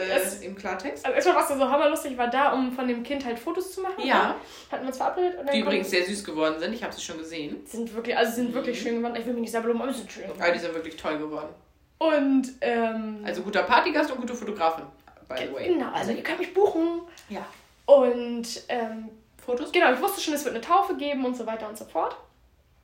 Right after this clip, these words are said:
Speaker 1: Und wir wollten dafür Fotos machen, so für die Einladungskarten.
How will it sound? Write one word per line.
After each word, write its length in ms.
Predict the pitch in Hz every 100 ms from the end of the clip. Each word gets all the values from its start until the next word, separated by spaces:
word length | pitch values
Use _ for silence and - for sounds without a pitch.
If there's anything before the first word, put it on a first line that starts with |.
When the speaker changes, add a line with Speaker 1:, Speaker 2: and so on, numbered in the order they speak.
| -
Speaker 1:
Und 120 | 285 285
wir 100 | 285
wollten 140 | 262
dafür 180 | 247 247
Fotos 320 | 240 226 -
machen, 280 | 233 226 226
so 140 | 233
für 140 | 233 240
die 120 | 226
Einladungskarten. 720 | 214 226 214 220 - 220 226